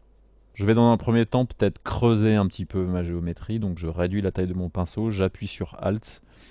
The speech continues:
et je vais venir ici creuser le plus possible cette zone-là de l'oreille. Je pourrais même carrément faire un masque, ici comme ceci. Ok. Et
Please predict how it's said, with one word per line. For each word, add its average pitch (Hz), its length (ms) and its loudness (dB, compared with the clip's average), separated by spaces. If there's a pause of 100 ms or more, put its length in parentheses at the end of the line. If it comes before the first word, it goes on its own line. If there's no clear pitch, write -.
(300)
et 101 80 -6
je 90 100 -6
vais 92 100 0
venir 98 280 0 (140)
ici 104 480 -4 (1900)
creuser 110 420 4
le 101 100 2
plus - 220 -8
possible - 400 -10
cette 87 200 -4
zone-là 90 300 0
de 92 60 -4
l'oreille. 90 420 0 (300)
Je - 80 -20
pourrais 92 240 -2
même 92 220 0
carrément 90 400 0
faire 87 240 -8
un 82 100 -2
masque, 92 480 -4 (180)
ici - 220 -14
comme 85 160 -10
ceci. 98 420 -10 (1080)
Ok. - 200 -14
Et 98 140 -6